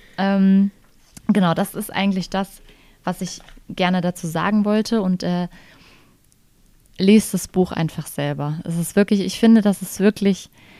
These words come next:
man sagt das ja voll oft, dieses, ja, das muss man unbedingt lesen, aber das er ist einfach,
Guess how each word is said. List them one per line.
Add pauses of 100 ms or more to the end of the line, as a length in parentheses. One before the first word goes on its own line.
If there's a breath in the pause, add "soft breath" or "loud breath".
(140 soft breath)
man
sagt
das
ja
voll
oft,
dieses,
ja,
das
muss
man
unbedingt
lesen,
aber
das (1080 soft breath)
er
ist
einfach,